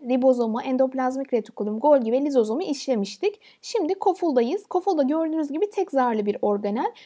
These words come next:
Tek zarlı ve çift zarlı organeller sadece ökaryotik yani çekirdeği olan hücrelerde bulunuyordu. Dolayısıyla kofulda sadece çekirdeği olan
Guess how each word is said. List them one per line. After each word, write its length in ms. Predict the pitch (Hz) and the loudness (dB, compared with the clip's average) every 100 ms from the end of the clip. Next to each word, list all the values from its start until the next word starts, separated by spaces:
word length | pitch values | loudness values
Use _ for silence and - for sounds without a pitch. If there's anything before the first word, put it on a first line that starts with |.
| _ - | _ -2
Tek 200 | 403 - | -2 0
zarlı 300 | 359 339 339 | -4 -2 -2
ve 120 | 294 | -2
çift 260 | 392 381 | -2 -2
zarlı 280 | 339 269 240 | 0 0 2
organeller 540 | 247 254 240 220 208 208 | 2 2 0 0 -2 -2
sadece 440 | - 392 381 - | 0 0 0 0
ökaryotik 760 | 311 320 330 277 269 262 226 262 | -2 -2 0 2 2 -2 -6 -2
yani 320 | 240 233 330 | -2 -2 -4
çekirdeği 460 | - 277 285 302 285 | -4 -2 -2 0 0
olan 220 | 285 302 | 0 0
hücrelerde 580 | 233 214 202 190 190 202 | 0 0 0 -2 -2 -2
bulunuyordu. 520 | 220 240 247 370 415 - _ | 0 0 0 -2 -4 -10 _
Dolayısıyla 400 | 349 339 294 233 | -2 0 0 -2
kofulda 480 | - 359 294 240 330 | 0 0 0 0 -2
sadece 400 | - 403 302 320 | -2 -2 0 -2
çekirdeği 500 | - 277 285 247 320 | -2 -4 -2 0 0
olan 340 | - 233 320 | 2 2 0